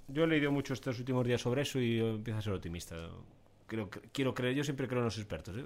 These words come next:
Cuando digo lo de la vacuna, me vacuno porque me lo hizo un médico y dicen que, bueno, que, que es más, que puede ser precisamente ahora que nos parece que está muy mal, que puede ser la recta final, precisamente que sea una variante en la que se quede y, bueno, he leído ahí unas cosas.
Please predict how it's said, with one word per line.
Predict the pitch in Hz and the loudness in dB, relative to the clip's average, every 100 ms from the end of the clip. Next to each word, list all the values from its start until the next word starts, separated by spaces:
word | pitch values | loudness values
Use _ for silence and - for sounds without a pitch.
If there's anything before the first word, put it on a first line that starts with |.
| - | -8
Cuando | 87 92 | -8 -6
digo | 92 | -4
lo | 95 | -4
de | 95 | -4
la | |
vacuna, | 95 92 98 | -4 -6 -6
me | 95 | -4
vacuno | 95 92 95 | -4 -4 -4
porque | 90 92 | -4 -4
me | |
lo | 95 | -4
hizo | 92 | -4
un | 110 | -4
médico | 147 143 127 123 117 - - - - - | -2 -2 -4 -4 -4 -8 -20 -20 -20 -2
y | 113 | 0
dicen | 117 113 98 | 2 2 2
que, | |
bueno, | 95 87 82 | 2 2 0
que, | 92 92 90 - - - - | 0 0 0 -2 -14 -18 -2
que | 110 | 2
es | |
más, | 107 - | 4 2
que | 98 | 2
puede | 117 | 2
ser | 120 113 110 | 4 2 2
precisamente | 107 113 123 127 123 | 0 4 4 4 4
ahora | 120 | 4
que | 113 | 4
nos | 113 | 2
parece | - 113 110 | 2 2 2
que | 113 | 2
está | 101 - 113 | 0 0 2
muy | 113 113 113 | 4 4 4
mal, | 131 127 | 4 2
que | 107 | 0
puede | 110 | 2
ser | 113 | 4
la | 98 | 4
recta | 92 87 | 2 -2
final, | 85 73 | -2 -4
precisamente | 82 92 92 | -2 -2 0
que | 87 | 0
sea | 98 | 0
una | 95 | 2
variante | 95 95 92 | 2 2 2
en | 92 | -2
la | |
que | 87 | -2
se | 87 | -4
quede | 85 147 139 120 | 2 6 6 6
y, | 113 | 4
bueno, | 101 - | 0 -4
he | 127 | -4
leído | 113 98 | 0 2
ahí | 87 | 2
unas | 87 82 | 0 -2
cosas. | 92 | -2